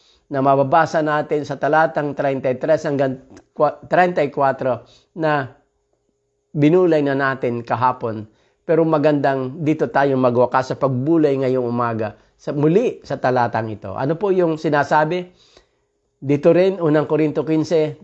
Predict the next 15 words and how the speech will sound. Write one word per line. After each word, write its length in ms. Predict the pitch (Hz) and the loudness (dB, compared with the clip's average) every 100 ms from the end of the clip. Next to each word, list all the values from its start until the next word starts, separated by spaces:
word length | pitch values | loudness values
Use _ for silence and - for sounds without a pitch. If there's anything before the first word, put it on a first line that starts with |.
| _ _ | _ _
treinta 400 | 147 147 151 139 | 0 2 2 0
y 20 | |
tres 240 | 135 135 131 139 | 0 -2 0 0
hanggang 320 | 131 120 117 | 0 0 -2
treinta 320 | 123 117 113 | -2 -2 -2
y 80 | 110 | -4
cuatro. 480 | 110 101 104 101 - _ _ _ _ _ _ - | -2 -4 -6 -12 -12 _ _ _ _ _ _ 0
"Huwag 240 | 190 220 | 2 4
kayong 480 | 180 220 220 208 196 | 4 2 4 0 -2
papaloloko. 1040 | - 180 - 170 160 143 139 - 113 90 87 _ _ _ _ _ _ _ _ _ - | -6 -8 0 2 4 4 0 0 -6 -8 -18 _ _ _ _ _ _ _ _ _ -4
Huwag 320 | 147 175 170 | 2 2 2
kayong 640 | 202 180 202 214 202 - | 2 4 4 2 -2 -4
padadaya." 720 | 220 170 175 170 185 196 139 120 | 0 2 2 2 0 0 -2 -2
Yun 240 | 135 156 | -2 -2
ang 100 | 151 | -2